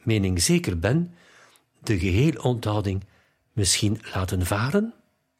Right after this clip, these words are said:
Mij dunkt dat Jezus wil dat ik lange bezoeken, bijeenkomsten zonder nut, zou vermijden. En dat ook alle nutteloze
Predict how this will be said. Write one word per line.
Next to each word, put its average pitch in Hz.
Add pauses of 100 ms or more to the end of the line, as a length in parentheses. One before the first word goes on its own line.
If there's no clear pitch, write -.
(1900)
Mij 101
dunkt 90
dat 90
Jezus 139
wil 180 (760)
dat -
ik 98
lange 214
bezoeken, 131 (580)
bijeenkomsten 143
zonder 104
nut, 220 (1040)
zou 95
vermijden. 90 (1700)
En 113
dat 101
ook - (160)
alle 175
nutteloze 113